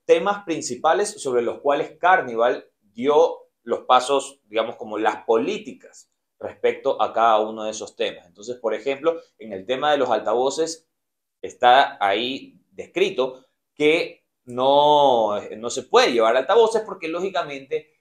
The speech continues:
cuando son estas vacaciones de primavera, vacaciones de verano,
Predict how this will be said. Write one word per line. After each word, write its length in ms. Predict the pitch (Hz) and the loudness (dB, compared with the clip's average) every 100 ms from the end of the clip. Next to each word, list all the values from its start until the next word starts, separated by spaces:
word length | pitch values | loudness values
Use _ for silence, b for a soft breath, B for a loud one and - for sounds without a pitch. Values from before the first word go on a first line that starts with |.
| _ _ - | _ _ 0
cuando 320 | 127 123 120 | 0 0 -4
son 220 | 151 160 | -6 -6
estas 220 | 170 160 | -4 -2
vacaciones 480 | 139 113 110 135 139 | 0 0 -4 -8 -8
de 60 | 123 | -8
primavera, 640 | 113 95 101 135 139 127 | -8 -6 0 2 4 2
vacaciones 480 | 110 98 120 123 127 | 2 -2 -12 -12 -6
de 80 | 120 | 0
verano, 520 | 131 147 110 113 | 2 2 0 -8